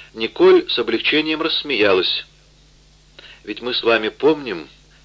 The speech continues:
какую жизнь вёл Даниэль в Париже перед войной". Она замолчала. На лестнице послышались шаги тётки. Госпожа де Фонтанен держала в руках пачку писем. "Простите, но я должна снова уйти", —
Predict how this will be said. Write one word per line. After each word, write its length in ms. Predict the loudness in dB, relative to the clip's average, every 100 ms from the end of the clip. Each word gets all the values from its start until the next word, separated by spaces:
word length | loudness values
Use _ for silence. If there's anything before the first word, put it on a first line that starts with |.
| _ _ -4
какую 500 | -4 -2 -2 0 -2
жизнь 380 | -2 -2 -4
вёл 320 | 0 2 2 0
Даниэль 440 | -6 -4 -2 -2
в 120 | -4
Париже 400 | -4 -2 -2 -4
перед 260 | -4 -4 -2
войной". 420 | -2 -2 -4 -10 -16 _ _ _ _ _ _ _ _ _ _
Она 400 | -8 -2 -2 -2
замолчала. 760 | -6 -6 -4 -4 -2 0 2 0 -6 -20 -20 _ _ _ _ _ _
На 100 | -2
лестнице 480 | 2 2 0 -10 -6
послышались 720 | -6 -4 -4 -6 -6 -6 -8
шаги 380 | -6 -4 -4 -6
тётки. 520 | -4 -2 -2 -6 -18 -20 _ _ _ _ _ -20 -20 _ -20 -20 -6
Госпожа 400 | -2 2 4 4
де 80 |
Фонтанен 600 | 4 2 2 4 4 2 -2
держала 460 | -2 0 2 4 4
в 60 |
руках 360 | 2 0 -2 0
пачку 420 | -2 -2 -4 -8
писем. 540 | -12 -8 -4 -4 -6 -12 -20 -20 -20 _ _ _ -20 -20 -20 -8
"Простите, 500 | -2 0 -2 -4 -6
но 140 | -2 0
я 120 | 2
должна 420 | 2 0 -4 -6
снова 280 | -6 -6 -4
уйти", — 520 | -6 -6 -6 -6 -6